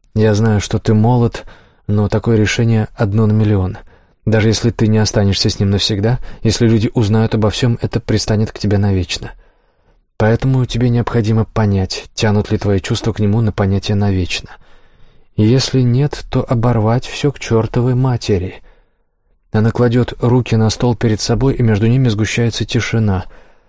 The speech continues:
Алекс чувствует, как в горле образовался ком.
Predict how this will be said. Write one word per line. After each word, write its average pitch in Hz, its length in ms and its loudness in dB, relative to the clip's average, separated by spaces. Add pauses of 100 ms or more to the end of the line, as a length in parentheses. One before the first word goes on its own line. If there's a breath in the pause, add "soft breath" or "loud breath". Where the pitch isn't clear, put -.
(220 soft breath)
Алекс 117 260 0
чувствует, 127 440 0
как 104 200 0
в 98 80 -4
горле 120 320 2
образовался 113 680 0
ком. 98 460 0